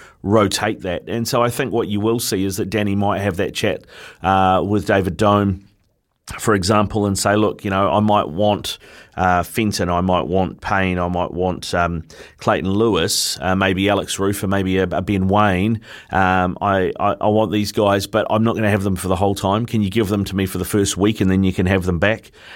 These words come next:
And then by that time, the European players are available, and he can bring those guys in."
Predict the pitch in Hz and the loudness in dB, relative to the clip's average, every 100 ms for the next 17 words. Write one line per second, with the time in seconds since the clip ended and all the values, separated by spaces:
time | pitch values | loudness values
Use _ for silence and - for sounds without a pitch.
0 | - - 101 95 95 92 98 - 92 92 | -6 0 2 2 2 2 2 2 0 2
1 | 95 90 98 95 98 95 90 95 87 92 | 2 0 0 -2 0 0 0 0 2 2
2 | 98 98 98 90 95 92 90 85 92 90 | 2 2 2 0 0 0 2 2 2 2
3 | 92 98 110 | 2 4 2